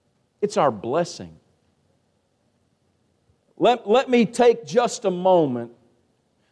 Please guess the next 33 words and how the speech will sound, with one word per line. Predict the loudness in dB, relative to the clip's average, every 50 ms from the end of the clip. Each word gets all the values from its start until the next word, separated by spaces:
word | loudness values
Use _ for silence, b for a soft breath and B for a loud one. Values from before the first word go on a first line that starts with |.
| _ _
before | -12 -2 2 4 4 6
I | 4 2
get | 2 2 2 2
into | 2 2 0 0
that | 0 0 0
and | 0 -2
explain | -8 -14 -16 -14 -12 -12 -12 -12
something | -14 -14 -16 -16 -16 -20 -20
to | -18 -16 -16
you. | -14 -14 -16 -18 -20 _ _ _ _ _ _ _ _ _ _
First | 0 0 0 -2
Corinthians | -4 -6 -6 -6 -6 -8 -2 0
eleven | 4 4 4 4 2 0 0
eighteen | 0 0 0 0 -6 -10 -10 -10
says | -2 0 0 0 0
this, | -2 -4 -4 -4
"First | -2 -4 -4 -4 -4 -2
of | 0
all, | 2 2 2 2 -2 -8 -20 _ _ _
when | -4 -2 0
you | 0 -2
come | -2 -2 -2 0 0 2 0 -2
together | -4 -4 -6 -2 0 2 4 4 4 4
in | 4 2 -2
church, | -6 -2 0 2 2 2 0 -2 -8 -18 -20 _ _ _ _ _ _ _ _ b b b b b b
I | -2 0 0 2
hear | 2 4 4 4
that | 4 4 2 4
there | 2 2
be | 2 2 0
divisions | 0 0 -2 2 4 4 4 4 2 -2 -6 -6 -6 -8
among | -8 -6 -4 -6 -6 -6 -10
you, | -12 -14 -16 -16 -18 -20